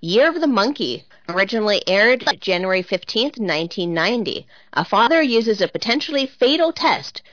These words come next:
to challenge the loyalty of his children using three magical mon-, monkey statues.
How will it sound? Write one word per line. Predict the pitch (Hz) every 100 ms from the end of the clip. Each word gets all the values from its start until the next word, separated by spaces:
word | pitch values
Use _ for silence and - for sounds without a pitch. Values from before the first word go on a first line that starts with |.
| -
to | -
challenge | 175 - 226 285 294 285
the | 240
loyalty | 226 240 185 185 143
of | 160
his | 185
children | - 269 294 143 98 -
using | 160 175 165
three | 151 208 233 247
magical | 165 147 226 285 285
mon-, | 214 220 240 - _
monkey | 175 208 - 240
statues. | 240 - 196 240 - - - -